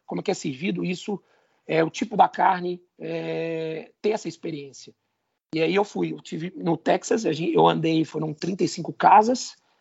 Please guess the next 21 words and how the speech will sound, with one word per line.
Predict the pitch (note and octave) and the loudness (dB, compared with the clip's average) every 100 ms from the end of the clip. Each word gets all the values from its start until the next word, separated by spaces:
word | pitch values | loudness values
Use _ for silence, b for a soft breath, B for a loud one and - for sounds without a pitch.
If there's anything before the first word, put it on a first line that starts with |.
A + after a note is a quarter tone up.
| _ _ _ | _ _ _
é, | D3 D#3 D3+ D3 D3+ | -2 4 6 6 4
andei | E3 E3 F3 | 4 6 6
mais | D#3 E3+ G3+ | 6 2 2
de | F3 | 0
mil | E3+ F#3 | -2 -2
e | D#3 | -4
trezentos | - F3+ D#3+ D3 E3+ | -4 -2 -2 -4 -6
quilômetros | - D#3 E3 G3+ - - - | -4 -4 -4 -8 -10 -18 -16
de | - | -8
carro, | D#3+ D#3+ F#3 | 2 4 4
fui | D#3 | 0
sozinho, | - G3 D3+ D3+ G3+ | 0 0 0 -2 -2
na | F3+ | -2
verdade, | D#3 C3+ E3+ - | -4 -2 -4 4
parando, | F#3 E3 F3+ F3 - _ _ | 4 4 -2 -4 -8 _ _
fazendo | - D#3 F3 F3+ | -6 -4 -2 0
rota | E3 F3 E3 | 2 2 0
de | D3 | -6
cinco, | G3 G3 | -6 -6
seis | - F3+ | -2 -2
lugares, | D#3+ C#3+ D#3+ G3 F#3+ F#3 | -2 2 4 6 4 -2